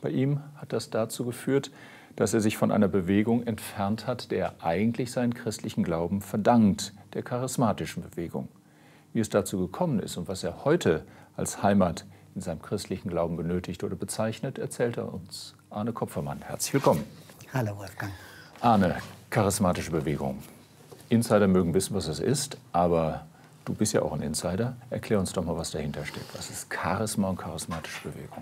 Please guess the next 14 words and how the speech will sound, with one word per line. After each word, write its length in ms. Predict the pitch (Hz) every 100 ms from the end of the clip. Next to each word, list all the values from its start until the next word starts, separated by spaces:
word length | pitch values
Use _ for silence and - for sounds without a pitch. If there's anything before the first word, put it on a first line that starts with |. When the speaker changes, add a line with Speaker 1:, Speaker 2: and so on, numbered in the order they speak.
| - -
Speaker 2:
Also 200 | 127 110
die 100 | 117
charismatische 580 | 120 120 143 156 147
Bewegung 380 | 139 123 143 143
gehört 240 | 123 120 123
erstmal 400 | 143 143 135 123
zum 180 | 120
Evangelikalismus. 1160 | 120 135 123 120 117 - 113 135 196 - 175 160
Die 260 | 113 117 123
Evangelikalen, 840 | 123 120 113 113 - 151 160 151
das 160 | 123 -
sind 220 | 113 117
Menschen, 460 | 131 135 - 123
die, 320 | 113 113 113